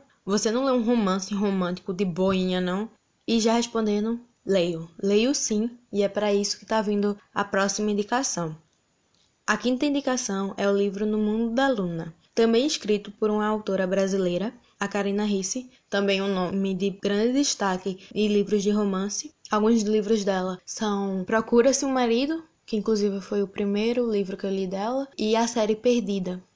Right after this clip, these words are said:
A Série Perdida dela é bem famosa. E os livros dela, principalmente No Mundo da Luna, é um daqueles livros que você sabe exatamente como vai acabar, mas ainda assim vai até o final, porque a leitura vai deixando o seu coração bem quentinho, sabe?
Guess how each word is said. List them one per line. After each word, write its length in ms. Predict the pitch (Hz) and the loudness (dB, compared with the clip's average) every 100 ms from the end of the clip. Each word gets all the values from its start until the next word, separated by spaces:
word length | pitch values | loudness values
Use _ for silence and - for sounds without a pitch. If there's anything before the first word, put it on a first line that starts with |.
| - | -6
A 300 | 196 190 185 | -4 -4 -4
Série 240 | - 202 | -2 -2
Perdida 340 | 202 214 202 196 | 0 2 4 2
dela 200 | 190 190 | 2 0
é 40 | |
bem 240 | 180 196 | 2 0
famosa. 520 | 190 226 214 180 208 - _ _ _ - | 0 0 0 2 0 -4 _ _ _ -2
E 320 | 240 262 - - | 2 2 0 -2
os 160 | 233 | 0
livros 340 | 226 269 302 247 | 2 2 2 2
dela, 380 | 208 226 226 214 | 0 0 -2 -2
principalmente 500 | 247 254 247 247 269 | -2 2 2 2 0
No 80 | |
Mundo 220 | 277 247 233 | 0 2 2
da 140 | 220 | 4
Luna, 480 | 208 208 233 220 208 _ - | 2 2 0 -2 -6 _ 0
é 80 | |
um 60 | 220 | 4
daqueles 400 | 247 247 269 277 | 4 4 2 2
livros 400 | 240 226 220 233 | 2 0 0 -2
que 100 | 233 | -2
você 260 | 226 226 233 | -2 0 0
sabe 220 | 233 226 | 2 2
exatamente 640 | 240 285 440 370 349 370 | 2 2 4 4 2 2
como 240 | 359 233 226 | 0 2 2
vai 140 | 202 | 2
acabar, 560 | 196 196 220 196 208 - | 0 0 0 0 -2 -2
mas 220 | 226 240 | 0 2
ainda 220 | 240 247 | 2 2
assim 220 | 302 311 233 | 0 2 2
vai 120 | 226 | 2
até 160 | 233 | 2
o 60 | 233 | 0
final, 500 | 285 277 208 220 262 | 0 0 2 0 0
porque 220 | - 254 | 0 2
a 60 | 247 | 4
leitura 420 | 240 247 233 220 | 4 2 0 0
vai 100 | 226 | 2
deixando 380 | 226 226 226 226 | 2 0 0 -2
o 60 | 214 | -2
seu 160 | 240 | -2
coração 400 | 226 226 226 220 | 0 0 0 -2
bem 120 | 214 | -2
quentinho, 480 | 240 311 302 233 220 | 0 -2 0 0 2
sabe? 400 | 220 220 247 269 | 2 0 0 -4